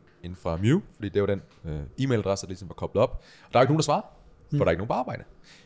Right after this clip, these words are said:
Speaker 1: Det vil sige, at Google, de bare har sagt, "De smider os af." Så lige pludselig så var vores,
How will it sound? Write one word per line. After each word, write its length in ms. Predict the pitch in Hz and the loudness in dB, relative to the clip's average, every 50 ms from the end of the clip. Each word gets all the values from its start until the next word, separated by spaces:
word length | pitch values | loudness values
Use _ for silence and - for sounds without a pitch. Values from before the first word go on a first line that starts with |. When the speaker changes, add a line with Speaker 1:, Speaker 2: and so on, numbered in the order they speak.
| - - - | -20 -16 -8
Speaker 1:
Det 60 | - | -4
vil 100 | 139 131 | -4 -2
sige, 160 | - 147 143 | 0 -2 -2
at 40 | - | 0
Google, 220 | - 160 160 147 | 0 0 0 0
de 80 | 135 139 | -2 2
bare 140 | 127 131 131 | 4 4 4
har 60 | 123 | 4
sagt, 320 | 120 120 110 104 - - - - - - - - - - - - _ - | 4 0 0 0 -2 2 6 6 8 6 6 0 -10 -20 -20 -18 _ -8
"De 80 | 143 - | -6 -2
smider 180 | - 120 113 | 0 2 2
os 80 | 113 107 | 2 2
af." 140 | 107 101 - - - | -2 -4 -6 -8 -12
Så 100 | - 151 | -4 -4
lige 60 | 160 | -2
pludselig 80 | 160 143 | 0 0
så 60 | 156 | 2
var 120 | 143 143 139 | 4 4 4
vores, 200 | 135 135 - | 2 0 -4